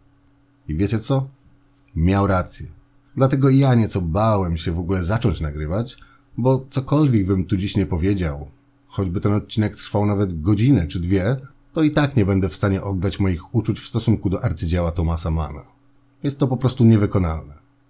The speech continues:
No, ale dobra, spróbuję coś tu skleić, choćby dla własnego spokoju ducha i nie muszę chyba dodawać,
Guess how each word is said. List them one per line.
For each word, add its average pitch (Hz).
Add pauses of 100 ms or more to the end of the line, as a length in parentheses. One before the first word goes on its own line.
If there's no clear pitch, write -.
(240)
No, - (760)
ale 120
dobra, 92 (200)
spróbuję 135
coś -
tu -
skleić, 113 (360)
choćby 95
dla 98
własnego 95
spokoju 92
ducha 104 (540)
i 123
nie 123
muszę 143
chyba 90
dodawać, 87